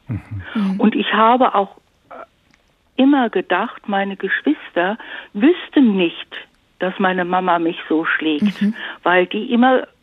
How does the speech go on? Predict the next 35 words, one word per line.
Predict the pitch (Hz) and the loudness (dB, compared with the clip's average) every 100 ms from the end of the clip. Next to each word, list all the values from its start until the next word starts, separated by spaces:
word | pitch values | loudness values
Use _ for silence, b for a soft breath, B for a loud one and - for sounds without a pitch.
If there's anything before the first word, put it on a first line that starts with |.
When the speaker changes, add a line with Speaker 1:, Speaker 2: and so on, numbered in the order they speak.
| - - | -16 -6
Speaker 3:
das | 220 - - | -6 -4 0
so | 208 | 2
gemacht | 247 247 269 - | 4 2 0 -2
hat, | 262 - | -6 -2
wenn | 233 233 | 0 2
niemand | 262 240 233 - - _ _ - | 2 0 -4 -8 -14 _ _ -6
da | 240 262 175 | -2 -2 -2
war, | 165 | -2
Speaker 2:
Mhm. | 196 190 196 | 0 -2 -2
Speaker 3:
also | 185 185 | -2 -2
wenn | 196 | -4
niemand | 214 226 208 | -2 -4 -4
in | - 214 | -4 -4
der | 220 | -2
Wohnung | 247 247 175 151 | -2 -2 -4 -6
war. | 147 151 180 _ B B B B B | -4 -4 -8 _ B B B B B
Und | 226 - | -10 -2
meine | 202 196 196 | 0 2 0
eine | 185 196 214 | -2 -2 -4
Schwester | - 185 - 226 226 | -4 -6 -4 -4 -4
hat | 226 226 | -4 -4
mir | 202 | -4
dann | 190 196 | -4 -6
einmal | - 185 190 208 | -6 -6 -2 -2
erzählt, | 175 190 - 185 190 226 - | -2 -6 -2 0 2 0 -2
dass | 190 - | -6 -2
sie | 196 | -6
total | 185 185 - - 208 262 262 | -4 -6 -6 0 2 2 2
entsetzt | 220 208 226 262 - - - | -4 -4 0 -2 -2 -12 -2
war. | 165 175 269 B B B B _ | 0 0 -2 B B B B _
Die | 208 | -2
Mama | 202 196 196 196 | 0 0 -2 -2
hat | 185 - | -2 -2
wohl | 185 190 | -4 -2
gedacht, | 180 190 226 - | -4 -4 -6 -8